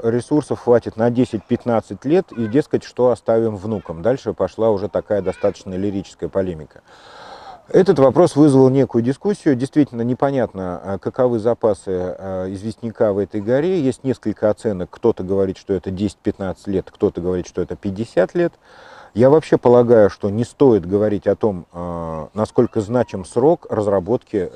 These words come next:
горы Таратау. То есть, а, сам факт того, что начнётся её разработка, а, говорит о том, что, а, эта разработка будет закончена, и судьбу,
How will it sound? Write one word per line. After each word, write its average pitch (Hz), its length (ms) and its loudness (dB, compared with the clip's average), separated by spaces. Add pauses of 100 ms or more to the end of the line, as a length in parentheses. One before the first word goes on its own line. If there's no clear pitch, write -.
горы 98 220 -2
Таратау. 98 600 -4 (580)
То 113 80 0
есть, - 240 -4 (340)
а, 95 160 -2
сам 143 200 0
факт - 260 0
того, 123 140 6
что - 180 -6
начнётся 120 500 -4
её 117 80 4
разработка, 127 560 0
а, 98 380 0
говорит 120 320 0
о 120 80 2
том, 180 160 -4
что, - 160 -6
а, 104 380 -6
эта 110 120 0
разработка 110 520 -2
будет 101 180 -4
закончена, 127 640 -4
и 104 180 -6
судьбу, 113 540 -2